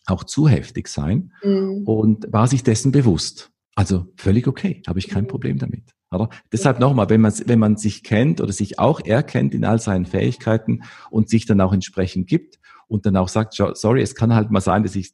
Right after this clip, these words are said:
Speaker 1: sehr direkt bin oder sehr schnell bin, nimm das nicht übel, äh, das, so bin ich einfach“, dann ist das völlig okay,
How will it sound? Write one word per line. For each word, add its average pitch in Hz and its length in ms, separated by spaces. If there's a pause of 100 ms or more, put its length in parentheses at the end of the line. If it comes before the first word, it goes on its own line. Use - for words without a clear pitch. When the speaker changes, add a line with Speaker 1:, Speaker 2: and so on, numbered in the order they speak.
Speaker 1:
sehr 110 220
direkt 104 420
bin 104 180
oder 90 140
sehr 90 200
schnell 101 300
bin, 120 320 (300)
nimm 113 160
das 104 160
nicht 92 240
übel, 120 520
äh, 98 140
das, 98 200
so 101 100
bin 95 180
ich 131 160
einfach“, 95 380 (560)
dann - 140
ist - 180
das - 120
völlig 101 280
okay, 131 380